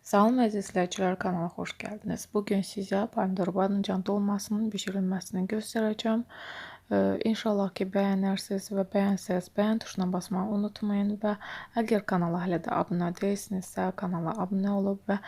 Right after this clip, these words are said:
videonu sonuna qədər izləməyinizi xahiş edirik. Ə, və bir də video keçməzdən əvvəl, ə,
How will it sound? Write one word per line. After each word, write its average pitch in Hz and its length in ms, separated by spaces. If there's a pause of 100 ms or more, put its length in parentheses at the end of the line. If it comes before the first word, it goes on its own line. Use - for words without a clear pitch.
(280)
videonu 202 440
sonuna 190 340
qədər 170 300
izləməyinizi 190 720
xahiş 175 340
edirik. - 400 (380)
Ə, 190 200
və 226 220
bir 208 240
də 185 140
video 180 340
keçməzdən 190 760
əvvəl, 214 500
ə, 180 160